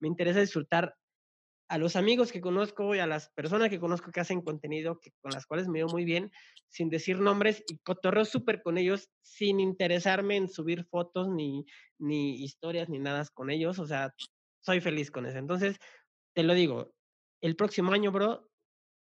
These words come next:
vas a estar aquí con puta y madre más de seguidores, güey, y, y ya, afortunadamente el trabajo que tienes, que es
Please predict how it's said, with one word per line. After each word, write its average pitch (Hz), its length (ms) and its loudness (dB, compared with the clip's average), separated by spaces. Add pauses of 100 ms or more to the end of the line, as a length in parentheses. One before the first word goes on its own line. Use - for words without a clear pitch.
(180)
vas 180 100 4
a - 40 4
estar 170 180 0
aquí 160 400 -4 (220)
con 147 320 -4 (720)
puta 240 240 4
y 190 40 6
madre 185 240 6
más 165 140 4
de 165 60 -6
seguidores, 147 520 0
güey, 185 260 0 (440)
y, 147 240 0
y 143 460 0
ya, 208 260 0
afortunadamente 196 720 2
el 185 80 2
trabajo 180 300 2
que 151 100 -2
tienes, 196 420 2
que 160 140 0
es - 180 -6